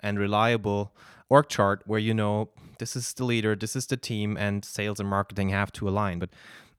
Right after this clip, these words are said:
I think that's really something that, that we have to emphasize. Like, if you don't think the organization as a one-layer pyramid anymore, but as a multidimensional network with cross-functional teams,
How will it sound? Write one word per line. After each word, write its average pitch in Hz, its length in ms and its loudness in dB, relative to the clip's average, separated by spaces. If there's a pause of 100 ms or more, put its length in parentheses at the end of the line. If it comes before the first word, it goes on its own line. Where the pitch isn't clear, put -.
(100)
I 113 120 -8
think 127 200 0
that's 131 300 0 (180)
really 123 300 0
something 110 380 -2
that, 104 240 -2
that 107 120 -2
we 107 100 -2
have 110 160 -2
to 110 100 0
emphasize. 104 580 0
Like, 98 160 -4 (640)
if 120 160 -2
you 123 60 0
don't 143 280 6
think 143 220 0
the 123 80 2
organization 113 640 0
as 107 280 -2
a 98 320 0 (440)
one-layer 110 1120 2
pyramid 139 520 4
anymore, 98 560 0
but 98 240 -4
as 101 220 -2
a 101 240 0 (200)
multidimensional 120 880 0
network 101 640 2
with - 360 -2
cross-functional 120 600 0
teams, 95 560 -4